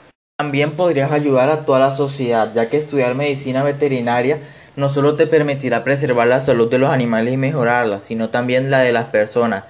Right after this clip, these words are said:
ya que esto se debe a que, como hemos visto anteriormente, hay una relación directa o correlación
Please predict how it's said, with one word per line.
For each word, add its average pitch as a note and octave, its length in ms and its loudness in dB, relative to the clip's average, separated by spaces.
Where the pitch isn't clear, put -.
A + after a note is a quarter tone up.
ya C3 200 2
que D3+ 300 6
esto D3+ 220 0
se D3 140 0
debe C#3+ 420 4
a C3 100 2
que, B2+ 140 -4
como B2 240 0
hemos B2+ 160 -2
visto D3 200 -4
anteriormente, C#3 800 0
hay B2 140 4
una C3+ 520 -4
relación C3 560 0
directa C#3 560 2
o C#3 120 -2
correlación B2 800 -2